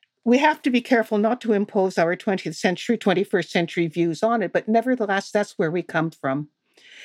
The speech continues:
The amazing thing about the tapestry is that it has retained our attention. It hasn't been just kept in it, its little box. Uh, when you go to Bayeux and you look at the audience that comes to see it, they come from all over the world.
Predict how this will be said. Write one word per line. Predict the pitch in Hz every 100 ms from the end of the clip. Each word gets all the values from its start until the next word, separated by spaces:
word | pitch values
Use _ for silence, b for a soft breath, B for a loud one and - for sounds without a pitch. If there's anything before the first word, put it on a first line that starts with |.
| B
The | 214
amazing | 202 254 349 349 247
thing | 214 180
about | 170 170 156
the | 175
tapestry | - 175 151 196 - 214 220
is | - 208 196
that | 202 196
it | 202
has | 220 190
retained | 196 196 - 202 185 196 -
our | 170 165
attention. | - 156 - 160 170 - 139 151 - _ _ _ B B B B B B
It | 196
hasn't | 226 254 240 202
been | 196 196
just | 220 190 - - - _
kept | - - -
in | - 190 165
it, | 180 -
its | 180 - - 202
little | 185 180 170
box. | 160 156 151 151 - - - - B B B B B
Uh, | - 190
when | 190 214 220
you |
go | 226 277
to | 285
Bayeux | 220 208 208 214
and | 202 202
you | 196
look | 220
at | - 190
the | -
audience | 190 190 202 220 247 - -
that | 185
comes | - 190 180
to | -
see | 175 - - 202 185
it, | 180 -
they | 254
come | 254 339 320
from | 226
all | - 196 196 190
over | 175 175
the | 170
world. | 160 160 156 135 -